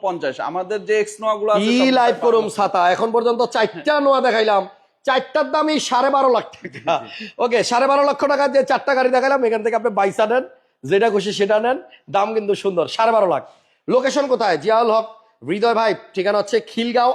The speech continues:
Speaker 2: আনসার ক্যাম্প হেডকোয়ার্টারের পাশে।
Speaker 1: জি, জি।
Speaker 2: এটা কত মডেল?
Speaker 1: এটাও দুই হাজার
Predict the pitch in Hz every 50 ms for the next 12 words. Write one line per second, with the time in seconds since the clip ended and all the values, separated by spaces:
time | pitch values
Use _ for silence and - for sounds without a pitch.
0 | - - 185 208 220 220 226 262 262 262 262 269 285 269 196 180 233 226 - -
1 | 220 208 196 185 190 185 185 - 147 139 135 117 95 95 85 _ _ _ _ _
2 | _ _ _ - 254 262 277 254 269 247 240 214 202 170 151 127 110 - _ _
3 | 156 180 170 214 220 214 196 220 220 214 220